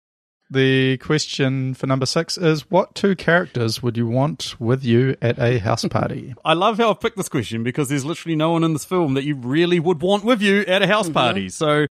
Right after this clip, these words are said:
Speaker 2: I've gone Liv Tyler's character, I've already forgotten her name. Oh, gonna go
Speaker 3: Grace.
Speaker 2: with her. I feel sorry for her because she is literally there to be the emotional linchpin and she doesn't have much of an emotional range on
Speaker 3: Yeah.
Speaker 2: to that in, in this fucking film.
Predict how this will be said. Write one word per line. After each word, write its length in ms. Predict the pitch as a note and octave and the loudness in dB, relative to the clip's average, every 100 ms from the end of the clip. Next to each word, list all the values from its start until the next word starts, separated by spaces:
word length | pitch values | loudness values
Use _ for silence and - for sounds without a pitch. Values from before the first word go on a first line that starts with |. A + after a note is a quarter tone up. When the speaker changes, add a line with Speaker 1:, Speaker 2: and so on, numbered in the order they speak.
| _ _ - | _ _ -4
Speaker 2:
I've 140 | D3 C3+ | -4 0
gone 420 | E3+ D#3+ D#3 C#3+ | 2 2 2 0
Liv 120 | F#3+ F#3+ | -2 0
Tyler's 280 | A3+ A3 - | -2 -2 0
character, 440 | A#3+ A#3 B3 A#3 | 0 0 0 -2
I've 120 | F#3+ | -2
already 200 | G#3+ E3 | 0 0
forgotten 260 | A#2+ A2+ G2 | 0 -6 -8
her 80 | G2 | -6
name. 400 | A#2 B2+ C3 A#2+ - | -2 0 -2 -4 -6
Oh, 240 | - B2 - _ - | -6 -6 -12 _ -8
gonna 140 | G#3 F3+ | -2 2
go 160 | E3 | 2
Speaker 3:
Grace. 120 | B2+ C#3+ | 2 2
Speaker 2:
with 80 | C#3 C#3 | 4 2
her. 60 | C3+ _ _ _ _ _ | -2 _ _ _ _ _
I 80 | E3 | -6
feel 300 | - G3 C#3 - | 0 0 0 -8
sorry 380 | - D#3 C#3 C#3+ | -2 2 4 4
for 140 | C3+ D3+ | 4 2
her 80 | C3+ | 2
because 280 | C3 B2+ | -2 -4
she 140 | - B2+ | 0 -2
is 240 | A2 G2 - | -2 -6 -12
literally 360 | C3 B2+ C3 A#2+ | -10 -6 -2 0
there 260 | A2 A#2+ A#2 | 2 2 2
to 80 | |
be 140 | A#2 A#2 | 0 2
the 100 | A#2 | 2
emotional 480 | A2 A#2 - A#2 G#2+ | 4 2 2 -2 2
linchpin 560 | B2+ - - B2+ B2+ | 0 0 2 4 2
and 140 | A2 - | 0 -6
she 80 | A2 | -4
doesn't 240 | A2+ G#2 | -2 -2
have 160 | A2 G#2 | -4 -2
much 260 | G#2 - | -4 -4
of 60 | A2+ | -6
an 60 | |
emotional 420 | G#2 G#2+ - A#2 F#2+ | -2 -2 -2 -4 0
range 480 | A2+ B2+ C3+ - - _ _ - | 2 2 2 -2 -14 _ _ -4
on 140 | A2 | -2
Speaker 3:
Yeah. 120 | B2 | -2
Speaker 2:
to 100 | C#3 | -4
that 180 | A#2 G#2+ A2 C#2 A#2+ D3+ C3 C#3+ | -4 -4 -8 -12 -4 -4 -2 2
in, 300 | C#3+ B2+ - | 4 4 2
in 200 | C3 C3 | 2 2
this 280 | A2 - - | 2 -2 -8
fucking 360 | - B2 A2+ G2+ | -4 -2 -2 0
film. 400 | D3+ D3 D3 | 0 2 0